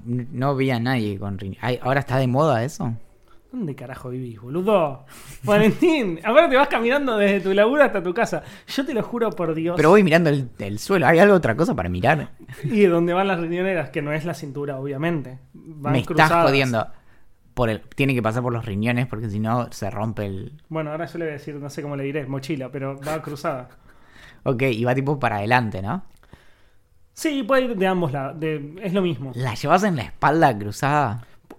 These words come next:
Speaker 2: Por ejemplo, hoy yo ahora empecé a prestarle mucha más atención. Cuando, cuando me surgió la intención de comprarla, le empecé a prestar mucha más atención a quienes la usaban, cómo
Speaker 1: ¿Hace
Speaker 2: la
Speaker 1: cuánto
Speaker 2: usaban y
Speaker 1: está
Speaker 2: demás.
Speaker 1: pasando esto?
Speaker 2: Un
Speaker 1: ¿Y por
Speaker 2: mes.
Speaker 1: qué yo no me, ah.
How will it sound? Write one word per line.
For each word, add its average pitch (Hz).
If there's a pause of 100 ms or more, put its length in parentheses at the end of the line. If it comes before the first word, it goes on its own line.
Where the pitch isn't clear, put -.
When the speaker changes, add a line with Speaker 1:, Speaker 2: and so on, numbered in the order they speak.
(240)
Speaker 2:
Por 151
ejemplo, 180
hoy 214
yo 233 (200)
ahora 170
empecé 180
a 170
prestarle 165
mucha 165
más 165
atención. 156
Cuando, 160
cuando 180
me 202
surgió 214
la 247 (240)
intención 165
de 208
comprarla, 160 (640)
le 180
empecé 175
a 196
prestar 185
mucha 180
más 165
atención 160
a 180
quienes 170
la 170
usaban, 190
cómo 170
Speaker 1:
¿Hace 175
Speaker 2:
la 170
Speaker 1:
cuánto 175
Speaker 2:
usaban 165
y -
Speaker 1:
está 160
Speaker 2:
demás. 131
Speaker 1:
pasando 123
esto? 120 (100)
Speaker 2:
Un 208
Speaker 1:
¿Y 180
por 147
Speaker 2:
mes. 120
Speaker 1:
qué 143
yo 147
no 139
me, 120 (180)
ah. 135